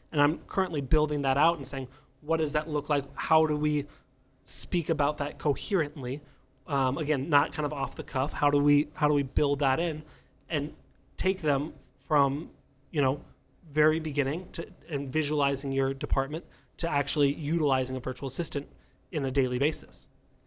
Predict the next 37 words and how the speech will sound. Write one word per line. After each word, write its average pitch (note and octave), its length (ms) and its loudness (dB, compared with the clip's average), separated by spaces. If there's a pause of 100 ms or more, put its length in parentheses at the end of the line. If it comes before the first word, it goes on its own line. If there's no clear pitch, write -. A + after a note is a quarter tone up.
(300)
So B2+ 240 0 (240)
that's F#3 180 0
one G3+ 80 4
of F3+ 80 -2
the F#3+ 60 2
thing F3 80 2
I, D#3+ 160 2 (180)
things D3+ 220 -2
I D3 80 2
like, D3 260 0
and C#3+ 80 -2
that's D3 280 -4 (600)
another F3+ 440 0 (180)
reason D#3 260 -4
when D3 120 -2
people C#3+ 220 -6
say, D3 180 -2
"Hey, D#3+ 320 0 (440)
the, C#3+ 420 2
the D3+ 100 0
price - 500 -2 (260)
now D#3 380 0
is C3+ 140 -2
not D3 180 -2
what C3+ 160 -2
it C3 140 -10
started." C#3+ 420 0 (360)
Well, D#3+ 100 -2
also E3 180 -2
the D3+ 80 -4
course A3+ 300 0
now C3+ 160 -2
is A#2 100 -6
not B2+ 160 -6
what B2+ 80 -10
it - 140 -14
started. B2 320 -12